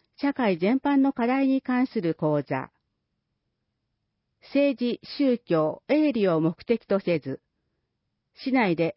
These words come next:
継続的に活動する会員五人以上の団体。上限五万円。二、家庭における子育てや教育など、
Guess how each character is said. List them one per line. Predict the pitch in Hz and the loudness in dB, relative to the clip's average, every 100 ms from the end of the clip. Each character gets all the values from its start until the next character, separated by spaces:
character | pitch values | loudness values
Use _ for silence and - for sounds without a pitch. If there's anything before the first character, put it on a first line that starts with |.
| - | -4
継 | 269 294 | 0 2
続 | 285 294 - | 2 -2 -2
的 | 269 262 | -4 0
に | 247 254 | -2 0
活 | 196 - | -4 -4
動 | - 233 247 | 0 0 0
す | 233 | -2
る | 220 | -2
会 | 214 202 226 220 214 | -4 -4 -2 0 0
員 | 208 - | -2 -2
五 | 196 | -2
人 | 208 285 269 | 2 2 2
以 | 262 | 0
上 | 226 180 | 0 0
の | 156 143 | 0 -2
団 | 151 160 | -2 -2
体。 | 151 151 135 131 _ _ _ _ _ _ _ _ _ _ - | -4 -8 -8 -10 _ _ _ _ _ _ _ _ _ _ -4
上 | 226 233 | 0 2
限 | 226 208 190 - _ | 2 0 -2 -6 _
五 | 185 196 | -2 0
万 | 214 208 185 | 2 2 0
円。 | 170 156 - _ _ _ _ _ _ _ _ _ _ _ _ _ _ | 0 -2 -4 _ _ _ _ _ _ _ _ _ _ _ _ _ _
二、 | 208 208 - _ _ _ _ _ | 0 0 0 _ _ _ _ _
家 | - - | -2 0
庭 | 294 311 311 | 2 4 4
に | 285 | 4
お | 269 | 2
け | 262 | -2
る | 190 185 | -4 -4
子 | 196 | -4
育 | 254 214 185 | -2 0 -2
て | 151 | -2
や | 151 143 - _ _ _ _ | -2 -2 -6 _ _ _ _
教 | 254 247 | 0 2
育 | 240 233 | 2 0
な | 208 170 | 0 -2
ど、 | 147 147 | -4 -8